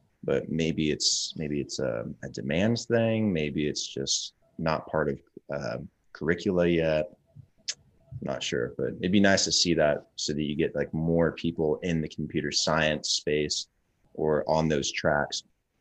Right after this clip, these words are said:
actually have an opportunity to go into blockchain coming out of, like, undergrad. Um, that would be more beneficial for the space, 'cause you're forcing a whole bunch of people to just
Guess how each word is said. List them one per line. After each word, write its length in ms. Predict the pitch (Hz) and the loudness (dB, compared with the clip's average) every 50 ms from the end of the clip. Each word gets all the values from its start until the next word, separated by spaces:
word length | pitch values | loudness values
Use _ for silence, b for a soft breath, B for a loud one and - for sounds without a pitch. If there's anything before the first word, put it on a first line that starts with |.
| - - | 0 2
actually 340 | 78 76 - - - 78 78 | 2 2 2 0 -2 0 2
have 140 | 78 76 | 2 2
an 100 | 76 76 | 2 0
opportunity 520 | 67 67 - - - - - 78 73 73 67 | -2 -2 -2 -4 -6 -6 -4 -4 -4 -4 -4
to 60 | 67 | -4
go 240 | 55 57 60 62 - | -2 -2 -2 -2 -2
into 320 | 78 92 92 90 80 - 80 | 0 2 2 4 2 2 0
blockchain 640 | 71 80 80 76 - - - - 82 76 73 73 71 | 2 4 4 4 2 0 -2 -4 -2 -2 -2 -2 -4
coming 280 | - - 73 73 - - | -6 -4 -4 -4 -4 -2
out 220 | - 71 73 73 73 | 0 2 2 4 2
of, 160 | 73 71 - | 2 0 -2
like, 160 | 71 69 69 - - | -4 -4 -4 -2 -2
undergrad. 720 | 78 85 82 80 73 69 73 69 69 67 67 69 71 69 - _ _ _ _ _ _ _ _ _ _ _ _ - | 0 0 2 0 2 2 4 4 4 4 2 2 -2 -4 -8 _ _ _ _ _ _ _ _ _ _ _ _ -6
Um, 420 | - 69 69 65 64 62 64 - - _ _ _ _ _ _ _ _ _ - - | -2 -2 0 0 0 -2 -4 -6 -10 _ _ _ _ _ _ _ _ _ -4 2
that 120 | - 92 | 4 6
would 100 | 104 104 | 6 6
be 100 | 95 92 | 6 6
more 200 | 87 87 80 78 | 4 6 4 4
beneficial 480 | 73 78 76 73 - 78 76 - - 64 | 4 4 4 2 2 -2 -4 -4 -6 -4
for 160 | - 73 67 | -2 -2 -2
the 100 | - - | -2 -2
space, 380 | - - - 85 78 73 67 - | -2 -2 0 0 0 0 0 -4
'cause 280 | - 67 67 - - - | -4 -6 -6 -6 -8 -8
you're 100 | - 76 | -8 -6
forcing 460 | - - 101 101 92 - - 90 82 | 0 4 4 6 6 4 4 0 0
a 40 | 76 | 0
whole 140 | 76 87 85 | 2 0 2
bunch 300 | 78 82 78 80 - - | 4 4 2 2 0 -4
of 60 | - | -4
people 240 | 80 76 - 76 73 | -6 -4 -4 -4 -6
to 100 | - 69 | -6 -8
just 300 | - 73 69 - - | -8 -6 -6 -6 -8